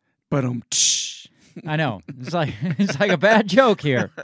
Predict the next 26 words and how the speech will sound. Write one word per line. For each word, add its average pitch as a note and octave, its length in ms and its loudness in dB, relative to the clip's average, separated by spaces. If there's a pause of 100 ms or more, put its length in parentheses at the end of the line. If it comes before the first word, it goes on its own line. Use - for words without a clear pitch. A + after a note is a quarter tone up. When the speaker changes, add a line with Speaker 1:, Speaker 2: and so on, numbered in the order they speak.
(200)
Speaker 1:
<laughs> - 320 -16
Speaker 2:
Just B3+ 280 -2
released G#3+ 400 -2
their F#3+ 80 -4
time F#3 320 -2
frame C#3 400 -4 (260)
of D#3+ 160 -6
when F#3+ 140 -2
a F3 60 -2
massive F#3+ 580 -4 (260)
immediate F3+ 460 -4
food F#3+ 240 -6
crisis C#3 520 -6 (100)
might D#3+ 440 -4
begin. C#3+ 680 -6 (280)
They E3+ 120 -4
say G3+ 380 -2
in D#3+ 140 -8
the D#3+ 60 -8
next E3 340 -8
six - 300 -10
months. C3+ 300 -8
So, E3+ 360 -4 (1120)
<clears throat> D#3+ 100 -12 (3250)
all C3+ 120 -6
right. A2 180 -8